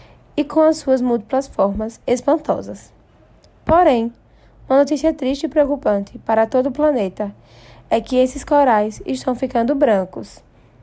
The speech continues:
ou seja, estão morrendo em uma velocidade alarmante.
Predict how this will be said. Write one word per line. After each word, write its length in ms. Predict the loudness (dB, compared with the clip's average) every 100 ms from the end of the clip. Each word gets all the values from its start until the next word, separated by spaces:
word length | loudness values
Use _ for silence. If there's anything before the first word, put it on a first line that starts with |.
| _ _ -4
ou 140 | 0 2
seja, 480 | 2 -2 -2 -8 -16 _ -20 -20 -20 -20 -20 _ -8
estão 260 | -2 2 4
morrendo 580 | 2 2 -2 -2 -4 -2
em 140 | -2
uma 100 | 0
velocidade 720 | 0 0 0 -2 -4 -4 -4 -4
alarmante. 720 | -2 -2 -2 -4 -4 -10